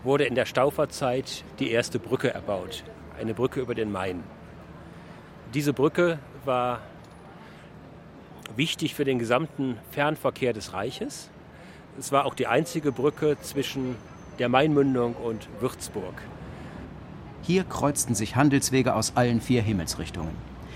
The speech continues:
Speaker 2: Aus Flandern und England kamen Tuche und Juwelen.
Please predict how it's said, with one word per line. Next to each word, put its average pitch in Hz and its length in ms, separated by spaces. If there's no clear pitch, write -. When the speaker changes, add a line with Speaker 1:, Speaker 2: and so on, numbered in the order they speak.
Speaker 2:
Aus 110 200
Flandern 139 460
und 120 180
England 135 480
kamen 110 320
Tuche 151 360
und 104 140
Juwelen. 113 460